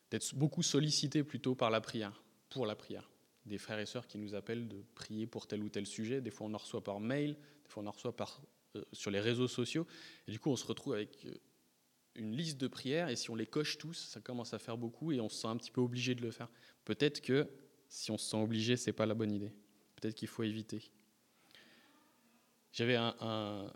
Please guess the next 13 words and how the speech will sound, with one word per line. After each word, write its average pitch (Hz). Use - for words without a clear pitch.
il 127
y 123
a 120
aussi 123
la 113
prière 123
du... 104
pour 107
rendre 117
grâce 123
avant 107
le 104
repas. 107